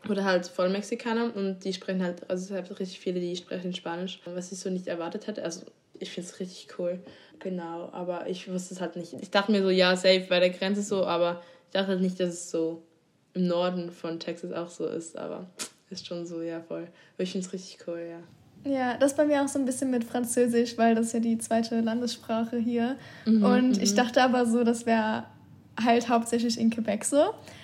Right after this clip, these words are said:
Speaker 2: Aber tatsächlich ist das hier voll wichtig, auch Französisch zu können, also für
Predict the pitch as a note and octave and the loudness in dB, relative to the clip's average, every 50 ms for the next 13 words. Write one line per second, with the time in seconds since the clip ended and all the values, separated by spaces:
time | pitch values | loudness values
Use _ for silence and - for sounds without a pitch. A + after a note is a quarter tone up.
0 | - - - - - - B3+ C4 B3+ B3+ A#3+ A#3+ A3+ A#3 - C4+ A#3+ A#3 B3+ B3+ | -20 -20 -20 -4 2 4 4 4 6 4 4 4 2 2 0 -2 2 2 2 2
1 | B3 - C4 B3+ - - A#3 - C4+ C4+ C4 - C4+ B3+ B3+ - C4+ C4 C4 A3+ | 2 2 0 0 0 0 2 2 2 2 2 2 2 2 2 4 6 6 6 6
2 | B3+ C4+ - - - B3+ A#3+ A#3+ - A3 A3+ A3+ - A3+ A3+ A3+ - B3 B3 A#3+ | 4 2 2 0 0 0 0 2 2 2 2 2 2 0 0 0 2 0 0 2
3 | B3 A#3 - - A#3+ A3+ - - B3 A#3+ A#3 A3+ G#3 - - A3 A3 G#3 G#3+ - | 0 -2 -2 -4 -4 -4 -2 0 0 2 2 2 2 0 0 0 0 0 -2 -4
4 | - - A#3 A3 G#3+ G#3 - - | -2 0 0 2 2 2 0 -2